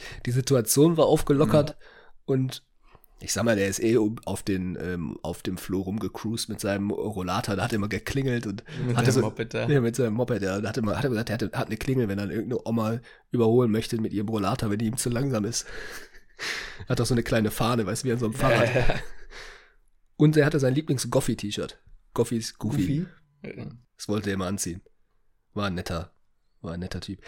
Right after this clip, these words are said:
Speaker 1: Witzig, dass man sich an Patienten aus dem
Speaker 2: Ja.
Speaker 1: Pflegepraktikum teilweise mehr erinnert als aus Formulatur.
Speaker 2: Aus dem Blockpraktikum von vor zwei Tagen gefühlt.
Speaker 1: Ja, es
Speaker 2: Es
Speaker 1: ist
Speaker 2: ist
Speaker 1: so.
Speaker 2: wirklich so.
Speaker 1: Ja.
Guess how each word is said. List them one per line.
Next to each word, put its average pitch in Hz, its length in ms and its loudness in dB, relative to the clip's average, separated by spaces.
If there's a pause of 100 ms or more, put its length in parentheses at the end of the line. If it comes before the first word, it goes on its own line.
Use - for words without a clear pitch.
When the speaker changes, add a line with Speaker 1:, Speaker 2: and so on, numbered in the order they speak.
(180)
Speaker 1:
Witzig, - 280 -2
dass 87 140 0
man 85 120 -4
sich 90 100 -6
an - 80 -6
Patienten 117 480 -4
aus 95 220 -4
dem 95 320 -6
Speaker 2:
Ja. 107 400 -2
Speaker 1:
Pflegepraktikum - 920 -2 (380)
teilweise 120 460 0
mehr 98 220 2
erinnert 117 360 -2
als 107 280 -6
aus 101 180 -6
Formulatur. 104 580 -2
Speaker 2:
Aus 117 100 -2
dem 117 100 -2
Blockpraktikum 110 760 -4
von 110 180 -6
vor - 200 -8
zwei 113 240 -6
Tagen 104 300 -6
gefühlt. - 400 -12 (200)
Speaker 1:
Ja, 120 240 2 (240)
es - 120 -8
Speaker 2:
Es 120 100 2
Speaker 1:
ist 139 60 2
Speaker 2:
ist 127 80 0
Speaker 1:
so. 127 60 -2
Speaker 2:
wirklich 131 340 -2
so. - 140 -12
Speaker 1:
Ja. 107 200 -4